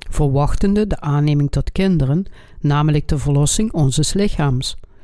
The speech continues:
Want wij zijn in hoop zalig geworden. De hoop nu niet gezien wordt,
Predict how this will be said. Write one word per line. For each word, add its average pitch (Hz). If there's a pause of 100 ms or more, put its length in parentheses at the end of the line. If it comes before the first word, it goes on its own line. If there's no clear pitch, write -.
(440)
Want 151
wij 151
zijn 151
in 139
hoop 147
zalig 220
geworden. 131 (520)
De 165
hoop 151
nu 170 (260)
niet 165
gezien 147
wordt, 196